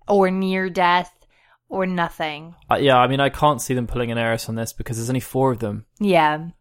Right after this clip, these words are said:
Speaker 2: They're all, I mean, they've built the whole mechanic around the four of them being there all the time.
Speaker 1: Yeah.
Speaker 2: Um, I'm sure there's gonna be some parts in the game where maybe one of them isn't there with you.
Speaker 1: Yeah.
Speaker 2: Or, like, there's
Speaker 1: Or
Speaker 2: a
Speaker 1: it's
Speaker 2: smaller
Speaker 1: just
Speaker 2: group.
Speaker 1: Noctis.
Speaker 2: But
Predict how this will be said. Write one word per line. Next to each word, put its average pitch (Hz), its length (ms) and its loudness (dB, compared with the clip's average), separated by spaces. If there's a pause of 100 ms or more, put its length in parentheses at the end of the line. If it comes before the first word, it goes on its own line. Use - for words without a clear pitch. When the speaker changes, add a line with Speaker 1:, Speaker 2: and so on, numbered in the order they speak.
(220)
Speaker 2:
They're 127 160 4
all, 139 340 2
I 131 60 4
mean, 131 320 -2
they've 131 220 0
built 143 220 0
the 131 80 -2
whole 127 160 4
mechanic 123 480 -2
around 117 160 -2
the 110 60 -8
four 117 220 -4
of 110 80 -6
them 113 120 -8
being 110 420 -8
there 113 200 -2
all 113 220 -8
the 101 80 -14
time. 117 380 -4 (120)
Speaker 1:
Yeah. 170 400 2 (300)
Speaker 2:
Um, 117 420 -2
I'm 120 140 -4
sure 151 180 2
there's 160 140 2
gonna 151 160 0
be 139 60 0
some 135 200 -4
parts 131 280 0
in 127 60 -4
the 120 60 -4
game 123 260 -2
where 123 160 0
maybe 117 280 -2
one 117 240 -2
of 113 40 -6
them 117 140 -2
isn't 113 200 -6
there 110 180 0
with 123 260 -4
you. 180 220 -2 (360)
Speaker 1:
Yeah. 196 300 4
Speaker 2:
Or, 120 60 4
like, 117 220 0
there's 123 120 0
Speaker 1:
Or 208 160 6
Speaker 2:
a 190 60 4
Speaker 1:
it's 170 100 -2
Speaker 2:
smaller 120 200 0
Speaker 1:
just 110 100 -2
Speaker 2:
group. 196 120 2
Speaker 1:
Noctis. 190 920 0 (100)
Speaker 2:
But 120 520 2